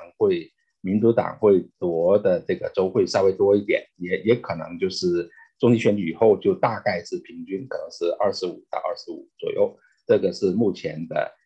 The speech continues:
一个州的选举情况。啊，我是在这个伊利诺州，就是 Eileen 在，在芝加哥嘛。伊利诺州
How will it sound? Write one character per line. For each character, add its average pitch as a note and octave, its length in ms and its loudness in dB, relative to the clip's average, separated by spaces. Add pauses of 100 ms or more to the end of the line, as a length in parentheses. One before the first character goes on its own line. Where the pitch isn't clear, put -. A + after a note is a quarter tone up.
(100)
一 - 80 -12
个 - 140 -2
州 A2+ 260 4
的 - 200 0
选 F#2 180 -4
举 E2+ 80 -8
情 E2 140 -14
况。 F2+ 200 -8 (260)
啊， G2 180 2
我 G2 200 4
是 C3+ 220 -4
在 A#2+ 300 2
这 G2+ 140 -4
个 E2+ 200 -6 (320)
伊 B2 140 2
利 B2 100 6
诺 G#2+ 180 4
州， G2 240 0
就 G2+ 140 -2
是 F2+ 420 -2 (200)
Eileen F#2+ 320 0
在， F#2+ 160 4
在 G2 200 2
芝 - 120 -12
加 F#2+ 160 0
哥 F#3+ 160 -4
嘛。 F2 120 -2 (300)
伊 C3+ 120 6
利 D3 140 6
诺 C3+ 240 6
州 A#2+ 460 6